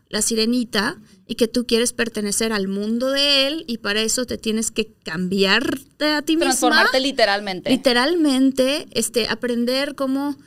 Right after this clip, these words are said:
Speaker 1: caminan, <laughs> aprender cómo se mueven y olvidar de tu voz, dejar atrás a tu voz y callarte. Entonces es como, qué fuerte es eso, o sea, no es el mensaje realmente de,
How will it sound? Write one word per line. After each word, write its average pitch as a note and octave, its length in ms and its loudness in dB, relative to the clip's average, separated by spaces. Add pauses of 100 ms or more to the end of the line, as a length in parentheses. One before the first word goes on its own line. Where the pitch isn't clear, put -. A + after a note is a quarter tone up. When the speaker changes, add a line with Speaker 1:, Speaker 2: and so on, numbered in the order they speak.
(280)
Speaker 1:
caminan, C4+ 440 4 (140)
<laughs> A#4+ 140 -4
aprender C4 560 0
cómo D4+ 260 -2
se C4+ 160 -2
mueven C4+ 540 0
y D#4+ 320 2
olvidar A#3 400 0
de A#3 100 0
tu A#3+ 280 -6
voz, - 360 -2 (440)
dejar A#3+ 260 2
atrás B3 340 0
a A#3+ 60 -2
tu G#3+ 140 -4
voz B3+ 380 0
y - 100 -2
callarte. G3 640 -2 (380)
Entonces D4+ 300 -2
es D#4 120 0
como, E4+ 240 -6
qué E4 120 -10
fuerte F#4+ 360 -6
es B3+ 140 -4
eso, C4+ 180 -2 (120)
o B3+ 60 -6
sea, - 260 -4 (380)
no - 80 -4
es C#4+ 80 2
el F#4 100 2
mensaje A3+ 760 2
realmente G3+ 580 2
de, G3 480 -2